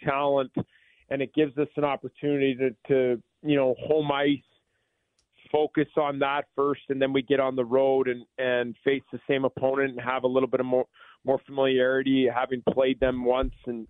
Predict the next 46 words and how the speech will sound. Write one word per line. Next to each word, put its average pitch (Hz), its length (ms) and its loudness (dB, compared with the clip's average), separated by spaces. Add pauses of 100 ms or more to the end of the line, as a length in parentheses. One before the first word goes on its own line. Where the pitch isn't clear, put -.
(140)
and 123 180 -8
play 131 240 -2
in 127 60 0
their 127 140 2
building. 131 460 2 (100)
So 135 200 0 (440)
good 180 180 0 (140)
chance 165 240 -2 (140)
for 151 160 0
us 151 100 -4 (140)
to 147 80 -6
continue 151 540 -2
to 151 80 2
progress. 135 500 -2 (100)
I've 117 140 -4
liked 139 260 -2
our 143 120 0
game 135 280 -2
over 135 160 0
the 135 80 4
last 127 360 -2 (120)
three 139 200 -2
games, 131 360 -2
especially 127 800 -2 (460)
New 135 140 2
York, 135 340 4
New 135 140 0
York, 131 340 4
and 127 80 -4
Anaheim, 127 500 -2
and 120 80 -12
hopefully 127 320 -2
we 123 120 -2
can 123 100 -10 (100)
carry 131 220 2
that 123 180 0
momentum 123 540 -2 (480)
over 127 320 2
into 123 200 -2 (140)
Thursday 127 420 0
night, 120 340 -2 (140)
uh, 117 280 0
against 120 320 -6
the 120 60 -6
new 120 160 2
opponent. 113 440 -4